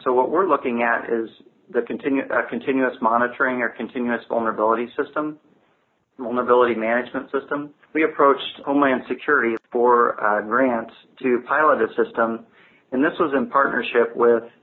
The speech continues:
well, Iowa State University, the City of Des Moines, and Cerro Gordo County, and the State of Iowa, in order to put in a system that is, will continually monitor our networks,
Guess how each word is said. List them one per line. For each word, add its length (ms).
well, 120
Iowa 320
State 160
University, 800
the 160
City 160
of 100
Des 80
Moines, 340
and 180
Cerro 260
Gordo 360
County, 420
and 140
the 120
State 180
of 100
Iowa, 500
in 100
order 260
to 60
put 160
in 140
a 100
system 320
that 160
is, 240
will 160
continually 520
monitor 760
our 140
networks, 400